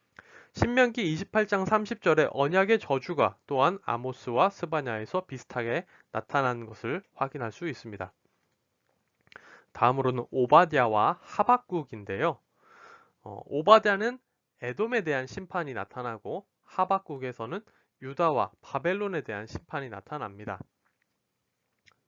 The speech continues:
둘 모두 공의의 하나님을 표현하고 있고요. 오바댜는 여호와의 날이라는 주제와 관련하여 그 날을 제비 뽑던 날,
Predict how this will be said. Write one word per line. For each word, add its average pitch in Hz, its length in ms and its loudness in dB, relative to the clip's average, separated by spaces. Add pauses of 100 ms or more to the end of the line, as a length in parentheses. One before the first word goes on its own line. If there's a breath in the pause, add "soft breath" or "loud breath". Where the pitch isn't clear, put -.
(160)
둘 185 320 0
모두 123 400 -2 (380 soft breath)
공의의 131 480 -2
하나님을 147 720 0 (260)
표현하고 151 560 2
있고요. 143 380 -6 (720 loud breath)
오바댜는 202 880 10 (300)
여호와의 185 720 0
날이라는 170 580 -2
주제와 160 440 -2
관련하여 123 640 -6 (100)
그 - 140 -10
날을 113 440 -6
제비 131 320 -10
뽑던 123 420 -12
날, 127 220 -6